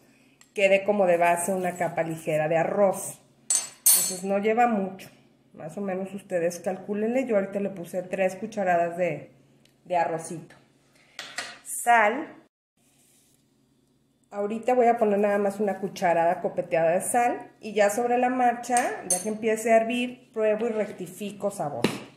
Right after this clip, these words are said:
Ya tengo todos mis ingredientes en la olla, listos para llevármelos a la estufa. Lo único que no he agregado es el garbanzo.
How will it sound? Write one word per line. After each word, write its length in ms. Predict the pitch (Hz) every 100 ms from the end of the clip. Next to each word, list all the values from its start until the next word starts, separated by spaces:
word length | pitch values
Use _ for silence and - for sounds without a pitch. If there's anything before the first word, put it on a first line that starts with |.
| _ _ _ _ _ _ _ _ _ _ _ _ _ _ _ _ _ _ _ _ _ _ _ _ _ 202 185
Ya 280 | 240 254 262
tengo 320 | 320 349 349
todos 300 | 302 285 311
mis 180 | 320 294
ingredientes 720 | 240 202 202 214 208 220 226
en 140 | 269
la 140 | 233 185
olla, 500 | 175 175 202 415 - _ _ _ _ _
listos 500 | 202 220 254 254 311
para 160 | 294 233
llevármelos 480 | 190 196 214 208 220
a 40 |
la 80 | 220
estufa. 500 | 214 262 254 233 -
Lo 160 | 226 226
único 420 | 262 302 294 330
que 120 | 311
no 120 | 247
he 60 | 233
agregado 560 | 220 220 240 233 196 208
es 100 | 214
el 360 | 233 277 - -
garbanzo. 680 | 180 180 170 185 180 165 120